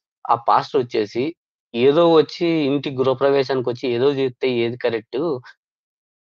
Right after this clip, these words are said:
వాళ్ళు వచ్చి ఏదేదో డబ్బుల కోసం తప్ప ఏం పని చేస్తున్నారు? నువ్వు దశమ భాగాలు ఎంత కట్టినావు? ఇన్నాళ్ళు కట్టావు, నీ బతుకు తెరువు తెలీదా? నీ కొడుకులు ఎలాంటి వాళ్ళు తెలీదా? అంటే నీ కొడుకులు నమ్మకనే, నీ కొడుకులు నమ్మక పాస్టర్ నమ్ముతున్నావా?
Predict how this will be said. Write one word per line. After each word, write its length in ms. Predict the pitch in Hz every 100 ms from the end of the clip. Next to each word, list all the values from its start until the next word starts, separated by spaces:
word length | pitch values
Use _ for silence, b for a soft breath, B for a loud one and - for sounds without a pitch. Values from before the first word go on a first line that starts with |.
| _ _ _
వాళ్ళు 280 | 123 135 139
వచ్చి 240 | 139 180
ఏదేదో 300 | 147 139 143
డబ్బుల 340 | 143 117 120 139
కోసం 320 | 151 143 139
తప్ప 220 | 120 123
ఏం 260 | 131 120 127
పని 220 | 139 135
చేస్తున్నారు? 440 | 120 120 110 113
నువ్వు 260 | 143 123 117
దశమ 200 | 127 135
భాగాలు 240 | 143 139
ఎంత 180 | 117 113
కట్టినావు? 680 | 127 123 113 101 101 143 139 B _ _
ఇన్నాళ్ళు 560 | 127 139 156 143 143 165
కట్టావు, 520 | 156 127 131 120 143
నీ 220 | 139 139
బతుకు 320 | 135 123 131 135
తెరువు 220 | 160 151
తెలీదా? 520 | - 123 139 113 123
నీ 180 | 123 131
కొడుకులు 360 | 131 135 151
ఎలాంటి 300 | 127 135 139
వాళ్ళు 220 | 131 127 120
తెలీదా? 280 | 120 117 110
అంటే 380 | 104 - _ 160
నీ 200 | 147 143
కొడుకులు 680 | - 135 147 170 170 160 - _ _ _ _ _ _ 131
నమ్మకనే, 760 | 120 123 160 156 139 135 202 b b _
నీ 80 | 139
కొడుకులు 340 | 135 143 175 165
నమ్మక 260 | 151 160
పాస్టర్ 400 | - 135 135 151
నమ్ముతున్నావా? 680 | 131 117 113 110 101 117